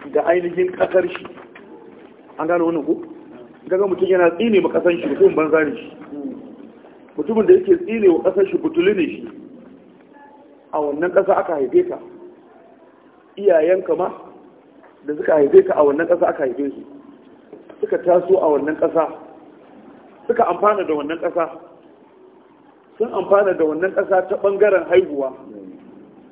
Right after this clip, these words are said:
ta bangaren addini, ta bangaren kasuwanci siye da siyarwa, ta bangaren zamantakewa har zuwa ga mutuwa. Shin ya kamata ƙasar da a wannan ƙasa aka haife ka,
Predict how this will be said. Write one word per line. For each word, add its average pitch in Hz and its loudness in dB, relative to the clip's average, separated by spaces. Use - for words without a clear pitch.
ta 190 -4
bangaren 202 2
addini, 175 -6
ta 208 2
bangaren 214 4
kasuwanci 202 -2
siye 190 4
da 185 0
siyarwa, 147 2
ta 196 2
bangaren 226 4
zamantakewa 165 2
har 190 2
zuwa 185 6
ga 147 -2
mutuwa. 151 -2
Shin 170 -8
ya 190 2
kamata 180 4
ƙasar 214 2
da 185 2
a 151 -4
wannan 156 -2
ƙasa 202 0
aka 190 -2
haife 160 0
ka, 165 -6